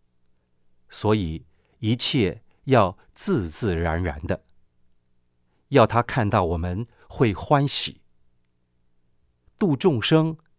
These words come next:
要随缘而化，慈悲为怀。度众生是顺其自然的，所以这个缘就很重要了。承天寺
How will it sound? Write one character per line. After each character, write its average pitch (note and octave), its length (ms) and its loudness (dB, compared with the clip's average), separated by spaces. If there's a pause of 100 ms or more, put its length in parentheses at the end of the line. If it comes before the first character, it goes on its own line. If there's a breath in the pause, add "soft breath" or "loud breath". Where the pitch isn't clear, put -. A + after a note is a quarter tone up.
(240)
要 F#2+ 320 4
随 F#2 360 -4
缘 F#2+ 420 -2
而 E2 200 -4
化， - 380 -6 (400)
慈 F2+ 440 -8
悲 C3+ 260 0
为 E2 240 -6
怀。 D2+ 420 -12 (1400)
度 A2 180 -2
众 D2+ 240 -4
生 F#2 320 -4 (300)
是 A2 340 0 (120)
顺 A2+ 340 0
其 E2+ 380 -8
自 G2+ 280 -4
然 D2+ 280 -8
的， - 180 -4 (1400)
所 C3+ 260 0
以 A2 300 -2 (200)
这 G3+ 140 4
个 C#3 80 2
缘 F2 500 -2 (300)
就 A#2 160 -2
很 D#2+ 340 -8
重 F#2+ 280 0
要 D2+ 180 -6
了。 - 220 -20 (1400)
承 G2+ 240 -8
天 A#2+ 240 -2
寺 F#2 400 -6